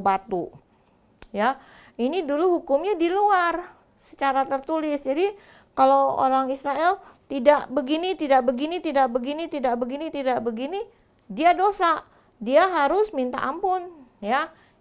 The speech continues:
yaitu di hari raya perdamaian setahun sekali, adik-adik, ya. Nah, ini, eh, bangsa Israel dulu kegiatannya seperti ini. Pada waktu zaman perjanjian lama,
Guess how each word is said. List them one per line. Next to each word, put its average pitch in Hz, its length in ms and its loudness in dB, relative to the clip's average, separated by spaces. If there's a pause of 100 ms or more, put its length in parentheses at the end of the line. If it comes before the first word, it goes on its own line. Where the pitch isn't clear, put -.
yaitu 220 400 -2
di 294 160 -2
hari 262 400 -2
raya 247 400 2
perdamaian 226 960 -2
setahun 214 400 -4
sekali, 214 320 -2
adik-adik, 190 480 -4 (240)
ya. 240 240 0 (480)
Nah, 185 320 -6 (320)
ini, 262 320 -4
eh, 208 400 -2 (320)
bangsa 247 480 -2
Israel 294 480 0
dulu 294 480 -4 (240)
kegiatannya 285 800 4
seperti 247 480 -2
ini. 202 320 -2 (480)
Pada 247 320 0
waktu 381 640 2
zaman 269 480 2
perjanjian 233 560 -2
lama, 226 480 -2